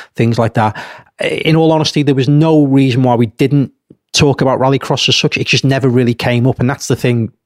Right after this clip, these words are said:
All these conversations are, are kind of a little bit unplanned. They are genuine conversations as opposed to a, a ten-point question plan that we, we have for a guest or whatever it may be. These are just conversations, and they can kind of go anywhere,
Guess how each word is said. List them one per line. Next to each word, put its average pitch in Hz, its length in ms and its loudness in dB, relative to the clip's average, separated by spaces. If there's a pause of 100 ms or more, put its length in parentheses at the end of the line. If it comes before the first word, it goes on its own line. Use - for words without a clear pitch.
(140)
All 160 240 4
these 143 140 2
conversations 117 800 -2
are, 123 100 -2
are 117 120 -2
kind 165 340 -2
of 127 40 2
a 127 40 2
little 135 160 0
bit 120 120 -2
unplanned. 117 440 -2
They 127 140 0
are 131 180 2
genuine 120 500 -2
conversations 113 800 -2
as 104 100 -4
opposed 113 400 -2
to 117 160 0
a, 117 80 -4 (960)
a 123 60 0
ten-point 120 600 -2 (280)
question - 500 0
plan 120 360 0
that 117 180 -2
we, 117 160 0
we 120 180 -2
have 117 240 0
for - 180 -4
a 113 60 2
guest 110 380 -2
or - 20 0
whatever 117 300 0
it 113 100 0
may 117 160 0
be. 113 180 0
These 123 220 0
are 120 60 -2
just - 160 -4
conversations, 117 720 0
and 117 140 0
they 113 40 0
can 127 300 -4
kind 120 240 -2
of 110 60 -2
go 117 160 0
anywhere, 113 420 0